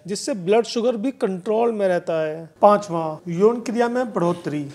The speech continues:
दोस्तों, रेड वाइन का सेवन करने से महिलाओं में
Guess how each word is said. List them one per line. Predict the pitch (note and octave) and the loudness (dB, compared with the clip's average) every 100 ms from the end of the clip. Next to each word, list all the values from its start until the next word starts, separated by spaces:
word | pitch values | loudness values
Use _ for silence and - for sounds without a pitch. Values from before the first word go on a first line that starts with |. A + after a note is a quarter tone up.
| - _ | -18 _
दोस्तों, | A#3 - D4 G#3 | -4 0 0 4
रेड | F#3+ A3+ | 6 6
वाइन | G#3+ A#3+ B3 | 4 2 2
का | C4 | -2
सेवन | A3+ G3+ A3+ B3 | 0 -2 -2 -4
करने | A3+ A3 A#3+ | -6 -4 -4
से | A#3 G3+ A3+ A3 - _ F#3 | -2 0 -2 -4 -18 _ -6
महिलाओं | E3+ F#3 G#3 A#3+ | -2 4 6 6
में | A3+ B3 B3 | 2 0 -2